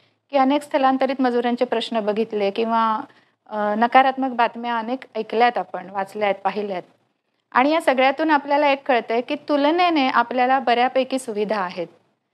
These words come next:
तर त्याबद्दल आपण उपकृत असायला हवं आणि ही जाणीव आपल्याला आपल्या मुलांमध्ये निर्माण करायला हवी. एकदा का हे आपल्या लक्षात आलं तर आपण प्रत्येक गोष्टीकडे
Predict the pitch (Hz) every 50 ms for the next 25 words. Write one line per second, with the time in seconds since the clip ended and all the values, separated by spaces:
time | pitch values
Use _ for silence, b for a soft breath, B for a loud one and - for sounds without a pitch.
0 | _ _ _ _ _ _ - 277 269 269 277 269 269 294 294 254 311 311 311 302
1 | 302 320 320 311 269 - - 262 262 - 294 320 311 254 254 254 240 226 220 220
2 | 220 208 202 185 185 190 - - 226 247 262 285 262 247 254 233 220 233 262 269
3 | 262 254 262 254 254 269 262 254 262 277 285 262 240 214 220 220 233 240 247 247
4 | 233 269 269 254 226 220 220 196 190 190 190 190 185 185 170 180 185 175 156 170
5 | 170 - _ _ _ _ _ _ _ _ _ _ _ _ _ _ _ _ _ -
6 | 262 254 254 254 - 339 330 320 330 302 302 302 302 302 277 262 - - 285 277
7 | 269 247 220 202 202 202 202 202 247 262 - - 233 233 240 262 269 277 - 269
8 | 254 262 - 277 285 254 277 269 269 - 269 254 - 254 240 233 240 247